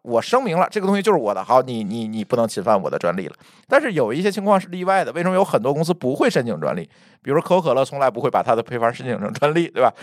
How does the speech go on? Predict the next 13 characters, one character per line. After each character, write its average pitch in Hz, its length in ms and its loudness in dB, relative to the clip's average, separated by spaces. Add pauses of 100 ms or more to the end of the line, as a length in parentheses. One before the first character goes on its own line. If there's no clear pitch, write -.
(160)
为 208 160 6
什 135 120 -4
么？ 117 140 0
是 175 140 -6
因 190 260 2
为 123 320 0
这 214 100 4
是 190 120 -2
商 226 200 0
业 214 120 -4
秘 226 260 -4
密 - 220 -14 (540)
啊。 135 220 0